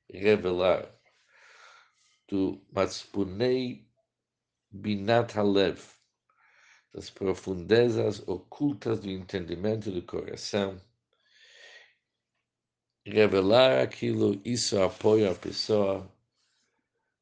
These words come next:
para realmente ser Sur Merav Aceitor, afasta-se do mal e faça o bem, levando em consideração que Hashem está do seu lado,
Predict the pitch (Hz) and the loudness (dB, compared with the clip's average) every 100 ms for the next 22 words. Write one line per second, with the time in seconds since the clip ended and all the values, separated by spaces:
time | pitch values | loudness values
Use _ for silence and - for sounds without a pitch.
0 | - 101 104 110 98 95 107 104 104 90 | -10 -6 0 0 0 -2 -4 -4 -4 -4
1 | - - 90 87 - - 131 104 104 101 | -8 -8 -6 -6 -6 -6 -4 -4 -4 -4
2 | 101 90 - - - 117 104 90 - - | -4 -4 -6 -10 -6 0 0 0 -2 -6
3 | 101 - 95 90 80 60 85 107 98 - | -6 -8 -10 -10 -12 -10 -2 -2 -2 -6
4 | - 104 90 - - 107 104 95 92 - | -10 -8 -8 -10 -8 0 0 0 -6 -18
5 | - - - - - - 117 131 120 110 | -20 -20 -20 -12 -10 0 2 2 -2 -6
6 | 104 95 92 92 87 85 - 107 101 - | -8 -12 -10 -8 -4 -4 -4 -4 -4 -6
7 | - - 101 104 95 90 87 - 80 73 | -6 -4 -4 -6 -8 -6 -8 -6 -6 -2
8 | 98 104 101 90 - | 0 0 -2 -6 -8